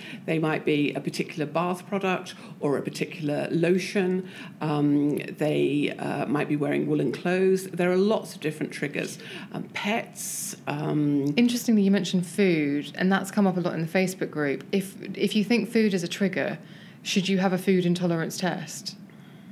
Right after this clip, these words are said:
Speaker 2: Is that the only surefire way to find out, rather than just thinking, "Oh gosh, every time I eat potatoes, I flare up"?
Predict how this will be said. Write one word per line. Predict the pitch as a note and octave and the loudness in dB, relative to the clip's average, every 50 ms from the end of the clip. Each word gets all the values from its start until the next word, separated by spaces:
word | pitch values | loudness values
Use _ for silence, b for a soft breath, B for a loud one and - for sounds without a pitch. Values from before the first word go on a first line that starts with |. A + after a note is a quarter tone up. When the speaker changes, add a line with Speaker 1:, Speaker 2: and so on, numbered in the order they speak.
| B B B - | B B B 0
Speaker 2:
Is | G3 F#3+ D#3+ | 0 4 4
that | G3 F#3 - | 4 4 4
the | F3 G3 F#3 | 4 6 6
only | F#3 F3+ F3+ | 6 6 6
surefire | F3 - - F3+ F3 E3+ E3+ - E3+ E3 E3 | 4 4 4 4 4 2 2 2 2 2 4
way | E3 E3 E3 D#3+ | 4 2 2 0
to | - | -2
find | - - E3+ D#3+ D#3 D#3+ E3+ | -2 -2 -2 0 0 0 0
out, | D3+ C#3 C#3 E3 - - | 0 0 -2 -4 -4 0
rather | F3 F3 F3 E3+ D#3 D3+ | 2 4 4 4 2 0
than | D#3+ D#3 D3+ D3 | -2 -2 -2 -4
just | E3 - - - | -4 -6 -4 -2
thinking, | - E3+ E3 E3 F3 F#3 | -2 0 0 2 2 2
"Oh | G3 F3 | 2 2
gosh, | E3+ - D3+ D3 - | 2 0 0 0 -2
every | E3+ D3 D3+ | -2 -4 -4
time | D3+ - D#3+ D3 C#3+ | -6 -6 -6 -4 -2
I | D#3+ D#3 | 0 0
eat | - - | -2 -4
potatoes, | - - - E3+ D#3+ D#3+ - - - C#3 D3+ | -6 -6 -4 -4 -4 -4 -6 -6 -6 -4 -4
I | D3 D3 | -4 -4
flare | - D#3 D3+ D3 D3 - | -4 -4 -4 -4 -4 -4
up"? | - - - | -6 -10 -12